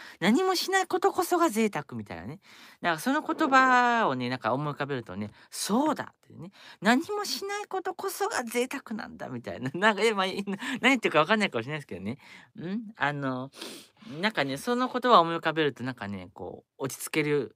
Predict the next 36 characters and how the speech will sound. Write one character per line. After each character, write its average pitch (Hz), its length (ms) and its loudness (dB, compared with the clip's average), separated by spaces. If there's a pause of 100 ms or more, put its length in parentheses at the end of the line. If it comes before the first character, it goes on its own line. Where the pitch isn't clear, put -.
っ - 40 -20
て - 80 -14
こ 110 120 -10
と 107 80 -6
に 98 40 -6
気 131 120 -6
が 123 80 -4
つ - 80 -6
い 120 80 -4
た 92 100 -8
ん 85 60 -10
で 98 100 -8
す 92 140 -12
よ 69 60 -12
ね。 90 200 -10 (320)
だ 175 80 -2
か 147 80 -2
ら 127 100 -6
今 185 120 2
日 - 20 2
は 90 120 -2
ね、 101 220 -6 (300)
あ 113 160 -6
の、 95 320 -6 (1160)
え、 98 100 -10
な - 0 -
ん 101 40 -6
だ 104 100 -4
っ 92 60 -10
た 80 120 -16
っ - 80 -14
け。 - 180 -14 (680)
え 131 340 -4
ー 127 60 -10
っ - 20 -20 (340)
と、 120 200 -2